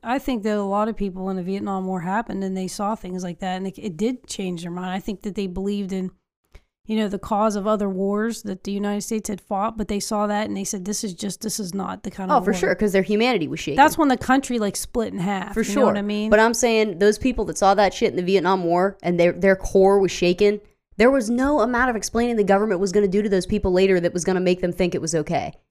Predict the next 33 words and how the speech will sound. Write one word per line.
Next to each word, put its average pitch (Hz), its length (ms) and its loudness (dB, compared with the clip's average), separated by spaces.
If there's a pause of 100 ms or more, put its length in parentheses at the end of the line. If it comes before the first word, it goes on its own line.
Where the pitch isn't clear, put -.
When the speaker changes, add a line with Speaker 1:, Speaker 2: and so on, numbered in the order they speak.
(220)
Speaker 2:
Once 214 260 6
they 262 140 8
saw 208 360 6
it - 100 4
and 175 120 0
they 180 100 6
were 190 140 0
shaken, 208 500 2 (100)
you 180 140 2
weren't, 185 320 4 (100)
you 196 140 4
weren't 240 220 4
getting 277 220 2
them 202 80 2
back. 196 400 -2 (280)
Speaker 1:
Mm-hmm. 185 320 -6 (160)
Speaker 2:
So 220 160 6
I 233 80 10
think 262 140 0
the 240 60 -4
same 269 220 0
thing 262 140 0
with 254 80 -2
the 240 80 -2
George 220 280 0
Floyd 226 280 4
incident. 185 320 -2
People 233 260 4
who 269 140 2
watched 185 380 4
that 220 220 4
and 170 200 -4
weren't 202 360 2